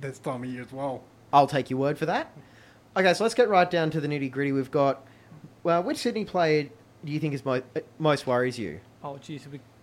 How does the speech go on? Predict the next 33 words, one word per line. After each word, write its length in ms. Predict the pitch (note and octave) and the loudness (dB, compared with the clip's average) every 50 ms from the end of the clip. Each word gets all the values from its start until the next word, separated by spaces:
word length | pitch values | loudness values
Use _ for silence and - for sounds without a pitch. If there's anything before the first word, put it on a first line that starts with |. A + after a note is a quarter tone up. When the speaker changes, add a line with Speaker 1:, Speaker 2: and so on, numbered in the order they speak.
| - - - - | -20 -20 -20 -20
Speaker 3:
can 100 | F3 - | -16 -10
cut 200 | - E3+ - - | -8 -8 -8 -8
this 120 | D3 D3 | -8 -10
up 100 | D#3 - | -10 -10
so 120 | - - D#3 | -8 -10 -10
many 120 | D3+ D3 | -10 -10
different 240 | D3 C#3 - D3 C#3 C#3 | -10 -12 -12 -10 -6 -4
ways. 180 | D3+ E3 D#3+ D3+ | -4 -4 -4 -6
You've 80 | C3+ | -6
got 180 | C#3 C3+ B2+ - | -8 -8 -8 -8
Bros, 360 | - D3 D3 D3+ D3 D3 - | -6 -4 -2 -2 -4 -6 -8
Kolosko, 800 | - - C#3+ C#3 C#3+ D3 D3 - - - E3 D#3 D3+ D3+ D3 D3 | -12 -10 -8 -4 -4 -4 -4 -4 -8 -6 -2 -2 0 0 -2 -2
Ninkovic, 520 | C#3 D3 D#3+ D3+ - D3+ D3 D#3+ D#3 - - | -4 -4 -6 -6 -6 -8 -8 -8 -10 -8 -8
and 80 | D#3+ | -10
that's 140 | D#3 D3+ - | -10 -10 -10
just 160 | D3+ C3 - | -14 -14 -12
three. 220 | - D#3 D#3+ D#3+ D3+ - - - - - - - - - - - _ - - | -8 -8 -6 -6 -8 -10 -16 -20 -20 -20 -20 -20 -20 -20 -20 -20 _ -6 -4
Any 200 | F3 F#3+ G3+ F#3+ | -2 0 2 2
one 160 | F3+ F3 E3 | 4 4 4
of 80 | D#3 D3+ | 4 2
them 200 | E3 E3 D#3+ D#3 | 0 0 0 -2
is 120 | C#3+ C#3 | -4 -4
a 80 | C#3+ C#3 | -4 -6
con-, 160 | - C#3+ C3 | -6 -8 -8
danger. 400 | C3+ C#3+ C#3+ D3+ D3+ C#3 C#3+ C#3+ | -6 -4 -4 -4 -6 -6 -8 -8
And 80 | D3+ D#3 | -10 -8
if 80 | D3+ | -10
you 60 | - - | -10 -4
focus 360 | - G#3+ A3+ A3 A3+ F#3 - | -2 -2 -2 -2 -4 -4 -4
on 120 | F3+ D#3 | -4 -2
one 160 | D3+ E3+ A3 | 0 0 0
of 80 | A#3 F3 | 0 0
them, 240 | C#3+ C3+ C#3 D3+ | -2 -2 -4 -4